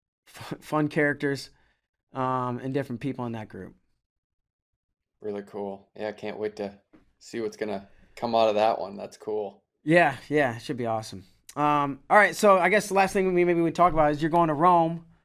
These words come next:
Speaker 1: for the Cadet World Championships. You're going with Mike Mal. Tell me
Speaker 2: Mm-hmm.
Speaker 1: about that trip and what excites you.
Speaker 2: Well, I love the U seventeen product 'cause it's your, your high school stars that are gonna be up and coming.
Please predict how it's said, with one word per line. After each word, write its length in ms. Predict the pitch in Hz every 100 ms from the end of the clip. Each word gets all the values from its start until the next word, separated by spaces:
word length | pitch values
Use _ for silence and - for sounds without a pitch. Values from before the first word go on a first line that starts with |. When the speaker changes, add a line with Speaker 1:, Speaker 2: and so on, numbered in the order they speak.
| _ _ _ -
Speaker 1:
for 100 | 151
the 60 |
Cadet 320 | 147 175 180
World 260 | 160 165 156
Championships. 680 | - 160 156 151 - 160 156
You're 80 | 143
going 160 | 143
with 20 |
Mike 300 | 131 143 143
Mal. 460 | 147 151 143 139 131 _ _ _ _ _ _ _ _
Tell 100 | 113
me 60 | 110
Speaker 2:
Mm-hmm. 120 | 165
Speaker 1:
about 180 | 156 156
that 180 | 135 120
trip 160 | 165
and 80 | 139
what 100 | 139
excites 340 | 127 127 117 95
you. 100 | 98 - _ - - _ _ _ _ _ _ -
Speaker 2:
Well, 500 | 180 190 185 - - -
I 200 | 147 208
love 340 | 170 147 175
the 80 | 139
U 160 | 135 139
seventeen 580 | 135 139 123 107 131 110
product 500 | 127 127 127 117 -
'cause 160 | 120 113
it's 200 | 107 123
your, 320 | 113 110 107
your 180 | 117 113
high 160 | 120 120
school 600 | - - 120 117 113 110
stars 640 | - 123 117 117 117 107
that 160 | 110 107
are 280 | 110 107 _ _ _ -
gonna 180 | 120 107
be 180 | 113
up 180 | 107 117
and 160 | 113 107
coming. 580 | 123 117 113 113 113